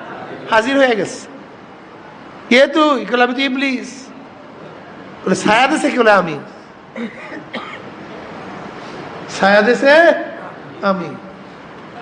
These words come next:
কইলে, আপনাকে আসলে আপনার এলেম বাঁচায় দিছে। আমি কত বুজুর্গকে এই মেঘের ছায়া দিয়া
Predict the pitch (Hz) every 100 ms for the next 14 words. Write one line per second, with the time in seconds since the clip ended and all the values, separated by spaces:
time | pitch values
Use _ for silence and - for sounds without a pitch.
0 | - - - - - - 233 240 226 233
1 | 247 247 247 233 220 254 240 233 226 202
2 | 226 208 190 208 202 160 - - - -
3 | - - - - - 214 240 254 247 240
4 | 254 233 233 220 254 262 226 247 185 139
5 | - - - - - - - - - -
6 | 220 226 226 208 185 - - - - -
7 | - 156 214 240 233 240 240 226 226 226
8 | 208 226 202